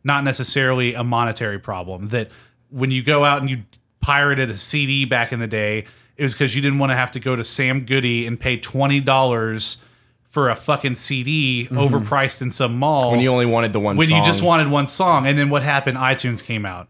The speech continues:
Speaker 3: Yeah. Ninety-nine
Speaker 1: Now,
Speaker 3: cents.
Speaker 1: now we've got Spotify, where it's like, oh, well, you can listen to all these C Ds for twelve bucks a month. Hell, free if you want, don't mind listening to some advertisements
Speaker 3: If you work for
Speaker 1: for
Speaker 3: Starbucks.
Speaker 1: <laughs> Yeah, there you go.
Speaker 3: <laughs>
Speaker 1: Uh, but
Speaker 2: Oh, do you really get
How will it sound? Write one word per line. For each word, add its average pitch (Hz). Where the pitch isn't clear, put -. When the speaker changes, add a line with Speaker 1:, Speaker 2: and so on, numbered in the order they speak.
Speaker 3:
Yeah. 82
Ninety-nine 151
Speaker 1:
Now, 147
Speaker 3:
cents. 143
Speaker 1:
now 156
we've 151
got 147
Spotify, 127
where 123
it's 127
like, 143
oh, 175
well, 135
you 160
can 175
listen 151
to 139
all 214
these 160
C 147
Ds 127
for -
twelve 180
bucks 160
a 156
month. 151
Hell, 151
free 160
if 127
you 135
want, 131
don't 143
mind 131
listening 135
to 110
some 113
advertisements 113
Speaker 3:
If 120
you 120
work 107
for 107
Speaker 1:
for 110
Speaker 3:
Starbucks. 104
Speaker 1:
<laughs> -
Yeah, 156
there 143
you 143
go. 147
Speaker 3:
<laughs> 175
Speaker 1:
Uh, 151
but 156
Speaker 2:
Oh, 175
do 160
you 196
really 160
get 175